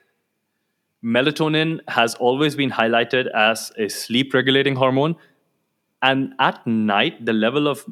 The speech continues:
melatonin produced by your pineal gland rises, which sort of makes you sleepy and ready for bed. And as the sun rises in the morning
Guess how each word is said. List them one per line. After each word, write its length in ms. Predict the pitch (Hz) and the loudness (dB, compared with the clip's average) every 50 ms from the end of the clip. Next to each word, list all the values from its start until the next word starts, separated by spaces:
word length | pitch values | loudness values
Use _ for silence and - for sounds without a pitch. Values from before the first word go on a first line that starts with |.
| - | -8
melatonin 640 | - 113 104 104 110 117 113 - 120 117 123 120 120 | -4 -2 0 0 0 -2 -2 -2 -2 0 0 -2 -2
produced 380 | - 113 104 98 110 123 117 113 | -2 -4 -2 0 -2 -2 -2 0
by 140 | 107 101 | 0 2
your 100 | 104 107 | 2 2
pineal 720 | 107 - - - - 101 101 101 110 113 117 113 117 110 | 0 -2 -6 -2 0 0 0 2 0 0 2 0 0 -2
gland 540 | 98 - - 95 90 90 95 120 165 196 185 _ _ _ _ _ _ _ _ - | -4 -4 -2 0 2 2 2 2 0 -2 -4 _ _ _ _ _ _ _ _ -10
rises, 720 | 98 90 98 95 98 98 98 107 156 196 226 220 214 110 - | -6 -2 0 2 2 2 2 2 2 2 2 0 -4 -8 -10
which 400 | - - 104 101 117 131 - - | -10 -6 0 2 2 2 0 -2
sort 260 | - - 110 107 104 | 0 2 4 4 4
of 140 | 104 104 - | 2 0 -2
makes 360 | 104 98 98 98 98 - - | -2 -2 -2 -2 -4 -6 -6
you 80 | 101 95 | -6 -6
sleepy 680 | 87 - - 131 147 160 160 160 175 170 170 160 151 | -4 -2 0 2 2 2 2 0 0 2 2 2 2
and 200 | - 107 95 92 | 0 -2 -2 0
ready 220 | 95 95 92 95 90 | 0 0 0 -2 -4
for 180 | - - 95 | -4 -4 -4
bed. 400 | 95 - 156 170 160 151 156 - - - - _ _ _ _ _ - | 2 2 4 4 4 2 0 -6 -20 -20 -20 _ _ _ _ _ -2
And 180 | 117 113 123 - | -2 -2 -2 0
as 280 | 139 151 185 214 214 - | 2 2 2 2 2 0
the 100 | 240 120 | 0 0
sun 480 | - - - - - 120 139 160 143 | -2 -2 -2 0 2 2 2 2 0
rises 440 | 113 113 101 104 113 110 135 135 120 | 2 2 2 2 2 2 0 0 0
in 120 | 117 110 | 0 0
the 60 | 104 101 | 0 0
morning 520 | 101 98 98 101 107 120 151 190 240 262 | -2 0 0 0 0 0 0 -2 -4 -6